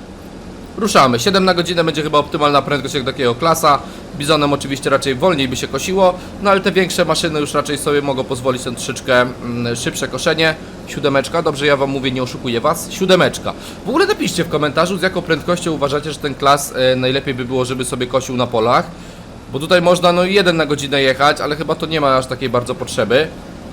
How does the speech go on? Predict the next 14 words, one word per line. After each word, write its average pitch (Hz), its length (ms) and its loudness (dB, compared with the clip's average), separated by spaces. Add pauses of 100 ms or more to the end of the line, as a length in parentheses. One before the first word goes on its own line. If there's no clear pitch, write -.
(120)
Ja 165 240 6
z - 80 -2
tej 190 140 4
perspektywy 180 520 0
nie 160 120 0
widzę 143 220 0
miedzy. 98 300 -2 (180)
Tutaj 190 240 2
patrzę 175 300 2
w - 20 -6
prawo, 165 280 4
nie 156 100 -2
widzę 139 220 -2
miedzy. 95 300 -2